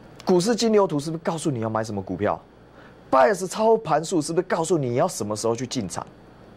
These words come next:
你只有把这三样东西全部结合在一起，才会是一个完整的操作嘛。所以操作要有公式，要有方法嘛。两天的时间，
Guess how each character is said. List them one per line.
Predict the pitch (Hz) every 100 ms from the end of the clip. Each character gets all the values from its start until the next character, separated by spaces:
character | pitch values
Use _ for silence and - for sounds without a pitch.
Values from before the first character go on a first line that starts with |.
| - - - - - - - - - -
你 | 185
只 | 196
有 | 294
把 | 294 170
这 | 220
三 | 233 214 226
样 | 226
东 | 190 190
西 | 196
全 | - 143 165
部 | 220
结 | 160 139 131
合 | 131
在 | 151
一 | 139
起， | 107
才 | - - 117
会 | 135 196
是 | 143 - 143
一 | 139
个 | - 131 -
完 | 117 113 147
整 | - 117
的 | 95
操 | - - 117
作 | 113 - 104
嘛。 | 73 - - - - - - - - - -
所 | 240
以 | 254 - - _ - -
操 | 226 240
作 | 269
要 | 254
有 | 175
公 | 175 208
式， | 233
要 | 233
有 | 180
方 | - - 196 202
法 | - 156 101
嘛。 | 98 78 - - - -
两 | 175 208
天 | 208 277
的 | 247
时 | - 185
间， | 208 208